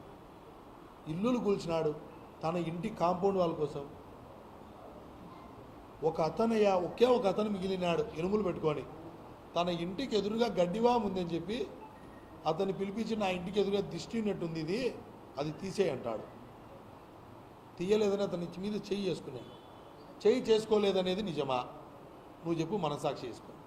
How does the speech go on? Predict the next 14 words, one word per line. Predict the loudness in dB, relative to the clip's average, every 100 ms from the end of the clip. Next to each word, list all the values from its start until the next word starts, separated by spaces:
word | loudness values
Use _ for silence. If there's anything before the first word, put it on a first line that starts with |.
| -18 -18 -16 -16 -14 -14 -14 -16 -18 -18 -6
గుండెల | 2 4
మీద | 4 4 6
చెయ్యి | 6
చేసుకొని | 6 2 0
చెప్పు, | 0 0 0
"మేము | -2 -2
కొట్టలే, | -4 0 4 4 4 -4 -14 -4
మేము | 4
ఆ | 4
గడ్డివాము | 4 4 6 4
తొలగించలే, | 4 0 2 0 2 4 2 0 -12 -2
అతన్ని | 0 2 2
భయపెట్టలే" | 6 6 4 2 0
అని. | 0